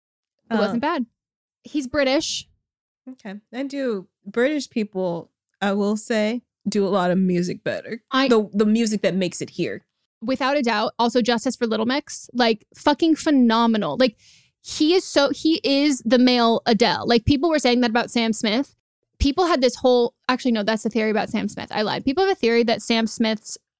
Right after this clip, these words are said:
Speaker 1: and Adele are the same person 'cause they've never been in the same room together. And if you
Speaker 2: <laughs> What?
Speaker 1: pitch up Sam Smith's voice, it sounds exactly like Adele. If you pitch down Adele's voice, it sounds like Sam Smith.
Speaker 2: I was in on Sam Smith before they had a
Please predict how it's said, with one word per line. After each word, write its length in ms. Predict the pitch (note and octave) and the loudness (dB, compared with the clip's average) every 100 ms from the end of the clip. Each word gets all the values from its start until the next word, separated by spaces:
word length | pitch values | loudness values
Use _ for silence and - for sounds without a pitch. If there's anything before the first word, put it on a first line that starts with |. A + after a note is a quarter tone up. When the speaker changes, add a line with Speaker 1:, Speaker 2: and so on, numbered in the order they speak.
| - | -4
Speaker 1:
and 340 | A#3 A3 G#3+ - | 0 0 0 -2
Adele 460 | A3 A3 G#3+ A3+ A#3+ | 0 0 2 0 0
are 80 | A3+ | 0
the 100 | A#3 | 0
same 220 | A#3 A3 | 0 -2
person 340 | A3 G#3+ B3+ | -2 -2 -2
'cause 80 | A#3+ | -2
they've 100 | A#3+ | 0
never 140 | A#3 A3+ | 0 0
been 60 | |
in 60 | A3+ | 0
the 60 | |
same 220 | G#3+ A3+ A3 | 0 -2 -2
room 160 | A3+ | -4
together. 300 | B3 B3+ C4+ | -2 0 0
And 160 | F4+ A#3 | 2 2
if 60 | - | 2
you 80 | A#3+ | 2
Speaker 2:
<laughs> 40 | |
What? 320 | D5 - - - | 0 0 -12 -2
Speaker 1:
pitch 340 | - D#4 - - | 2 2 0 0
up 280 | A#3+ C#4+ - | 2 2 0
Sam 280 | - A#3+ | 0 0
Smith's 360 | A3+ A#3+ A#3 - | 2 2 0 0
voice, 420 | G#3+ G#3+ C4+ - | 0 2 0 0
it 120 | B3 G#3+ | -2 0
sounds 320 | A#3 A3 A3 | 0 2 2
exactly 380 | G3+ A3+ A3 A#3 | 2 2 2 2
like 80 | |
Adele. 260 | A3 A3 A3 | 2 2 4
If 100 | A3 | 2
you 80 | A3+ | 2
pitch 220 | - - | -2 -2
down 160 | A#3 A#3 | 0 0
Adele's 320 | G#3+ G#3+ G#3+ | 0 -2 0
voice, 180 | B3 A#3+ | 0 0
it 80 | |
sounds 160 | G#3+ A3 | 0 0
like 140 | A3 | -2
Sam 160 | - G#3+ | -4 -4
Smith. 320 | A3 A#3+ D#4+ | -2 -2 -4
Speaker 2:
I 140 | F#3+ G3 | -6 -6
was 180 | C4 C4 | -6 -6
in 260 | A3+ A3+ | -8 -8
on 260 | A3 G3 F#3+ | -10 -10 -10
Sam 300 | - F3+ F#3+ | -8 -8 -8
Smith 400 | - F3+ E3 F#3+ F#3 | -8 -6 -6 -6 -10
before 340 | F3+ G3 F3 | -8 -4 -4
they 180 | F3 F3+ | -2 -4
had 460 | F#3+ - D3+ - - | -4 -6 -6 -10 -8
a 640 | F3 C#3+ G2+ G#2+ A2 G#3 | -6 -6 -8 -12 -16 -16